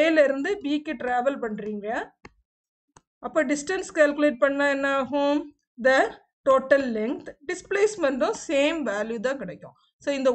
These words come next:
ஒரே ஒரு கண்டிஷன்ல, ஸ்ட்ரைட் லைன்ல டிராவல் பண்ணும்போது மட்டும் distance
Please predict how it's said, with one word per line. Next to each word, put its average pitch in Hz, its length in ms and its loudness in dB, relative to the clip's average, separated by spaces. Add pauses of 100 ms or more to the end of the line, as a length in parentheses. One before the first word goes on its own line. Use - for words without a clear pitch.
ஒரே 277 160 2 (140)
ஒரு 339 180 -2
கண்டிஷன்ல, 220 560 -4
ஸ்ட்ரைட் 294 540 0 (100)
லைன்ல 311 360 0 (120)
டிராவல் 233 400 -2
பண்ணும்போது 226 420 -4 (100)
மட்டும் 262 300 0 (460)
distance 330 540 -2